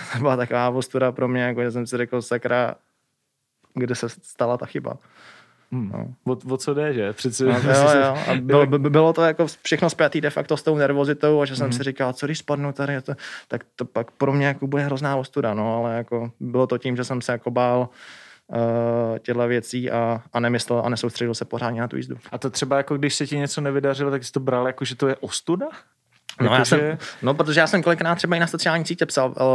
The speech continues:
Speaker 1: eh, když už jako byl trén-, den tréninku, tak jsem tam dával nějaký reporty a, a říkal jsem jako, že trať je super. Já jsem to dělal tak, jak to jako cítím, jo. A
Speaker 2: Aha.
Speaker 1: pak s-, a pa-, a pak vždycky,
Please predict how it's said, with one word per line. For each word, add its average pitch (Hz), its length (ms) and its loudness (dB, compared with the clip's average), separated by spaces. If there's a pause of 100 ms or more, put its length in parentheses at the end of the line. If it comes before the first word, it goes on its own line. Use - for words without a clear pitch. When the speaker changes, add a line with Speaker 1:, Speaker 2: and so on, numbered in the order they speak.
(320)
Speaker 1:
eh, 123 40 -2
když 123 260 -4
už 117 180 -4
jako 123 220 0
byl 123 180 4
trén-, 120 360 0
den 127 260 2
tréninku, 131 460 2
tak 123 180 -2
jsem 127 140 -2
tam 123 140 0
dával 123 280 2
nějaký 127 280 -2
reporty 131 540 0 (840)
a, 113 800 2
a 113 60 -4
říkal 117 240 0
jsem 113 160 -2
jako, 110 160 -2
že 110 100 -4
trať 117 260 -2
je 113 60 2
super. 120 280 0
Já 123 60 6
jsem 156 140 2
to 165 60 6
dělal 151 200 4
tak, 151 140 2
jak 147 140 2
to 156 100 4
jako 143 180 4
cítím, 127 400 -2
jo. 107 80 2
A 113 60 4
Speaker 2:
Aha. 139 100 0
Speaker 1:
pak 135 140 2
s-, - 120 -6
a - 40 0
pa-, 131 180 -2
a 123 60 -2
pak 127 160 2
vždycky, 127 1300 2